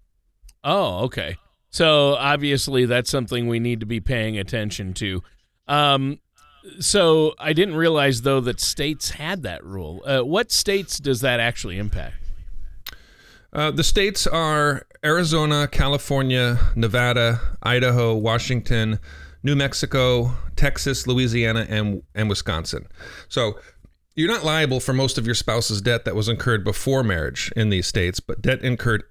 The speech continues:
Speaker 2: after the wedding can be shared by both individuals, even when it's appli-, applied by, by only one member of the relationship.
Speaker 1: Mm.
Speaker 2: So debt can potentially be a problem that causes, uh, resentment as well,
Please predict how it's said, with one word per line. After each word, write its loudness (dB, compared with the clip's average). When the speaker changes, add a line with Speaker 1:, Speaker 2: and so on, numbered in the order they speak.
Speaker 2:
after 0
the 0
wedding -2
can -2
be 0
shared 2
by 0
both 0
individuals, 0
even 2
when 2
it's -2
appli-, 2
applied 0
by, 0
by 0
only 2
one 2
member 2
of 0
the 0
relationship. -2
Speaker 1:
Mm. -12
Speaker 2:
So -2
debt -2
can -2
potentially 2
be 2
a 0
problem 2
that 0
causes, 0
uh, 0
resentment 2
as 0
well, 0